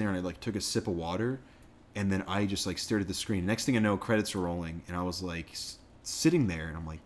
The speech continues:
"That was fucking perfect. That was so well executed."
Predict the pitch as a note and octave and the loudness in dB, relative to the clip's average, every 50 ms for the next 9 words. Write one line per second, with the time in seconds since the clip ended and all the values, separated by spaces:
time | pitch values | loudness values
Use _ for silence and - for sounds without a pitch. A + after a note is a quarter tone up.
0 | - - - - - - G#3+ F3 - - - - - - - - - - - - | -16 -16 -16 -16 -12 -8 -8 -6 -6 -8 -10 -14 -18 -20 -20 -20 -20 -20 -18 -16
1 | - - - - - B2 G#2+ G2 F#2 - - - - - C#3 D3 C#3+ - F#2 D2 | -16 -14 -14 -8 -4 -2 -2 -2 -2 -4 -8 -10 0 2 4 4 4 2 -4 -8
2 | - - - - - - - - - - - - - - - E3 G#3 G3+ E3+ - | -8 -10 -14 -16 -16 -18 -20 -20 -20 -20 -20 -20 -12 2 4 6 8 8 8 6
3 | - - - A3 G#3 F#3+ E3+ D#3 D3+ C#3 D3+ D#3 - - - - - F#2 E2 D#2 | 4 6 8 10 10 12 10 10 10 8 4 2 2 0 0 2 0 0 0 -2
4 | D2+ D2 D#2 | -4 -8 -10